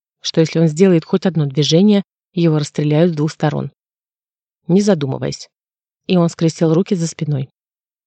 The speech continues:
Гордеев быстро надел на него наручники. Затем посмотрел на второго бандита.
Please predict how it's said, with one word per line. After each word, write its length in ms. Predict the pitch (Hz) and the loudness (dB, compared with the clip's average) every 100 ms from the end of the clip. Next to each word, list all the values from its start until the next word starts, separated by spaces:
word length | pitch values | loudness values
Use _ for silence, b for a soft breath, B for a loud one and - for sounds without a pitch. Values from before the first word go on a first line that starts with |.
| _ _ _ | _ _ _
Гордеев 380 | 190 208 247 247 | -4 0 2 2
быстро 280 | 247 - 165 | 2 0 2
надел 300 | 156 156 196 | 2 2 2
на 80 | 170 | 2
него 160 | 151 | 2
наручники. 580 | 165 156 147 - 147 147 _ _ _ _ - | 2 2 0 -4 -6 -8 _ _ _ _ -4
Затем 320 | 147 156 147 | -2 0 -2
посмотрел 420 | 151 160 165 190 | -2 -2 0 0
на 80 | 190 | 0
второго 340 | - 226 165 | 0 0 0
бандита. 480 | 135 151 151 143 139 | 0 -2 -2 -6 -8